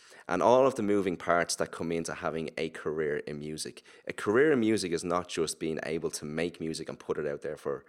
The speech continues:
um, for people to consume. That's not a career in music. You will not make money do-, doing that alone. You need to tour, you need to merchandise, um, uh, you need to collaborate with brands, et cetera, et cetera, because the revenue stream for music is no longer just off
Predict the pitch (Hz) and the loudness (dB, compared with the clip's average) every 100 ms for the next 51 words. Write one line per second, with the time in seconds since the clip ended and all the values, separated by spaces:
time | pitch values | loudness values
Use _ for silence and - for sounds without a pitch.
0 | - _ _ - 78 78 78 - - - | -20 _ _ -12 -6 -6 -6 -10 -6 -6
1 | - 87 76 80 76 76 82 76 71 - | -4 -6 -6 -6 -8 -6 -4 -6 -10 -20
2 | _ - 113 123 131 98 104 87 78 76 | _ -6 -2 4 4 4 4 2 2 -4
3 | 73 95 110 113 131 123 - 95 98 87 | -4 -2 0 4 4 2 0 0 0 0
4 | 90 85 82 82 - - - 90 82 82 | -2 -2 -2 -4 -4 -14 -2 0 2 0
5 | 80 73 76 73 69 - - - 95 101 | 0 -2 -4 -4 -8 -20 -20 -4 2 2
6 | 98 90 - 110 120 120 - 85 78 - | 0 -2 2 4 4 2 -4 -8 -8 -4
7 | 80 98 101 95 95 95 95 - - - | 2 4 4 2 2 2 0 -4 -10 -20
8 | _ _ _ - - - 87 82 80 80 | _ _ _ -20 -16 -4 -2 -2 -4 -4
9 | - 80 71 92 85 85 78 76 - 85 | -4 -4 -4 -4 -2 2 0 0 0 2
10 | 78 78 52 92 98 101 95 - - - | 2 0 -2 2 6 6 4 -2 -14 -14
11 | - 82 80 - 76 - 73 - 80 85 | -4 -2 -2 0 -2 0 -4 0 2 4
12 | 87 101 110 92 - 85 82 87 80 85 | 4 4 2 0 0 0 0 -2 0 0
13 | 95 80 78 85 80 78 76 78 73 - | -2 -2 -2 0 0 0 -2 -2 -4 -2
14 | 80 - 80 78 - | -2 -2 -4 -4 -6